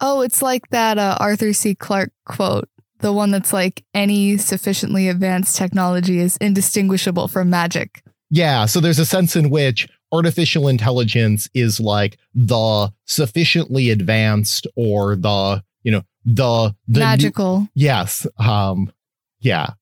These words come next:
Speaker 2: Magical side of computer science.
Speaker 1: But it really isn't very magical in practice. And it's also, like, not as impressive as it sounds.
Speaker 2: Right.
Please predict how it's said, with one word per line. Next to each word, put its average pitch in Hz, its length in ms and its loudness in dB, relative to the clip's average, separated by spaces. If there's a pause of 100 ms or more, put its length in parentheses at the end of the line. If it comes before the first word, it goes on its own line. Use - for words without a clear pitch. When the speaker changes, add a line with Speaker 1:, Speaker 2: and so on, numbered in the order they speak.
(100)
Speaker 2:
Magical 123 520 0
side 98 420 -2
of 92 220 -2
computer 104 400 -2
science. 87 580 -4 (880)
Speaker 1:
But 269 260 0
it 285 240 -2
really 294 540 0
isn't 202 460 0 (160)
very 190 400 0
magical 185 560 0
in 185 140 0
practice. 202 640 -2
And 202 280 0
it's 196 200 -2
also, 247 480 0
like, 202 480 -2 (640)
not 220 260 0
as 214 140 0
impressive 190 640 0
as 190 120 0
it 180 160 -2
sounds. - 680 -2 (420)
Speaker 2:
Right. 120 540 2